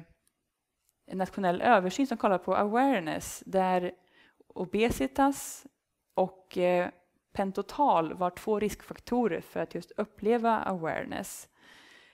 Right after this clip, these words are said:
Eh, så de rekommenderar att man kanske inte använder det här i första hand på de här patienterna, och gör man det så ska man vara aktsam på just det här tillståndet.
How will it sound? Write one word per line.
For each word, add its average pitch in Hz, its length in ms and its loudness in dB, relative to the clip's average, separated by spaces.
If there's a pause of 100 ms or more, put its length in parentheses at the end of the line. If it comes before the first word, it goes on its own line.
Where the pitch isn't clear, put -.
(140)
Eh, 175 440 4
så - 120 -8
de 208 200 0
rekommenderar 202 360 2
att 170 40 2
man 170 60 -8
kanske - 160 -6
inte 175 180 -6
använder 214 480 4
det 226 60 6
här 170 460 4
i 175 60 -6
första - 340 -4
hand 165 140 -4
på 175 60 -6
de 165 80 -10
här 165 100 -8
patienterna, 262 760 2
och 190 100 0
gör 180 220 2
man 175 180 -4
det 156 220 0
så - 120 -10
ska - 180 -8
man 160 220 -4
vara 156 380 0
aktsam - 600 -2
på - 180 -14
just - 280 -10
det - 80 -20
här - 140 -14
tillståndet. 190 920 -6